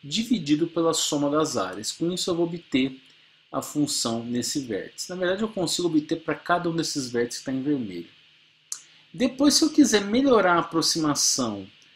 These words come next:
da função na célula, o que eu posso fazer? Eu posso fazer uma interpolação linear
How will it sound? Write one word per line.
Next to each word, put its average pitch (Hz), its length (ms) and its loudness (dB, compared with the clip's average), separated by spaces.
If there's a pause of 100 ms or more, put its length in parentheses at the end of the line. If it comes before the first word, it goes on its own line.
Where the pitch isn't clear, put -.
(300)
da 139 140 6
função 131 420 -2
na 123 160 -2
célula, 202 400 0
o 151 40 -4
que 233 120 -6
eu 226 60 -2
posso 190 280 -2
fazer? 139 300 2
Eu 131 60 0
posso 180 280 -4
fazer 170 220 0
uma 196 260 0
interpolação 180 920 0
linear 165 640 -2